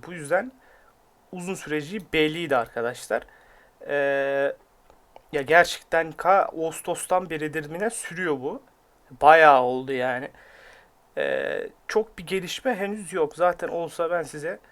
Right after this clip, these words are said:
e, yani şu an Pohlox hiçbir yazı yayınlamadı. Herhangi bir, bir şey paylaşmadı. Ee, sadece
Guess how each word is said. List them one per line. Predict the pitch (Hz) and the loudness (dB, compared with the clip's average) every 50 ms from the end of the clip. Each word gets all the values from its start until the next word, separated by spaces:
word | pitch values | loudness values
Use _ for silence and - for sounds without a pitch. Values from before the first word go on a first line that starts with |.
| _ _ - - _ _ _ _ _ - | _ _ -20 -20 _ _ _ _ _ -16
e, | 143 135 139 135 135 135 139 143 139 | -14 -10 -8 -6 -4 -4 -4 -4 -4
yani | 143 139 135 | -4 -6 -6
şu | 123 - - 185 170 | -8 -6 -2 2 2
an | 165 165 151 - _ _ - _ - - - - - - - | 2 2 0 -4 _ _ -20 _ -20 -20 -20 -20 -20 -20 -6
Pohlox | - 180 180 165 160 151 156 180 190 - - | 0 0 2 2 2 0 0 -2 -2 -4 -8
hiçbir | - - - - - 185 | -10 -10 -12 -12 -12 -8
yazı | 175 170 156 156 143 160 190 | -2 0 2 2 2 -2 -2
yayınlamadı. | 175 156 156 151 151 156 151 147 139 123 120 113 - 156 - - - - - | 0 2 2 2 2 0 0 0 0 -2 -2 -2 -2 -4 -4 -6 -10 -10 -6
Herhangi | 139 139 147 147 143 131 131 135 | -4 -2 -2 -2 -4 -6 -10 -12
bir, | 139 127 123 | -14 -14 -14
bir | - | -14
şey | - - - 160 - - - _ | -10 -8 -6 -8 -8 -8 -12 _
paylaşmadı. | - 160 156 156 151 151 147 147 - - 127 110 113 139 - 233 - _ - - - - - - - - - _ _ _ _ - - - | 4 6 6 8 6 4 2 0 -4 -8 -10 -8 -6 -6 -8 -10 -14 _ -20 -20 -20 -20 -20 -20 -20 -20 -20 _ _ _ _ -18 -10 -8
Ee, | - 131 135 135 135 135 131 131 131 131 131 131 123 | -4 -4 -2 -2 -2 -2 -2 -2 -4 -4 -6 -6 -4
sadece | - - 190 180 175 170 170 165 143 151 175 196 - | 0 4 6 6 6 4 2 -4 -6 -4 -4 -4 -6